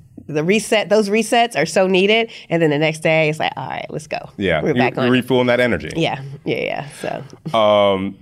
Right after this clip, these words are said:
Speaker 2: you kinda touched on it a second ago, but, you know, I, I really was thinking, you know, back to the street performing, even with Revolutionize Hollywood, just, you know, I feel like there's,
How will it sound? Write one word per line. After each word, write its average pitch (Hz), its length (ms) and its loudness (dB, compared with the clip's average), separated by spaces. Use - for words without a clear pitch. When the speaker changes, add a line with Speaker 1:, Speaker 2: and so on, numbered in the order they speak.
Speaker 2:
you 135 120 -10
kinda 339 380 4
touched 139 260 0
on 107 160 4
it 101 40 2
a 95 40 0
second 104 360 0
ago, 92 360 4
but, 95 400 2
you 110 60 -2
know, 113 60 4
I, 113 120 4
I 117 120 -2
really 147 280 4
was 127 140 2
thinking, 101 280 0
you 92 80 0
know, - 20 -2
back 110 260 -2
to 117 120 -4
the 92 100 -6
street - 280 -2
performing, 107 640 0
even 101 220 -4
with 90 100 -6
Revolutionize 90 640 -2
Hollywood, 107 440 0
just, 113 200 -6
you 123 100 -4
know, 98 220 -4
I 110 60 -4
feel 165 160 2
like 165 80 2
there's, 139 240 2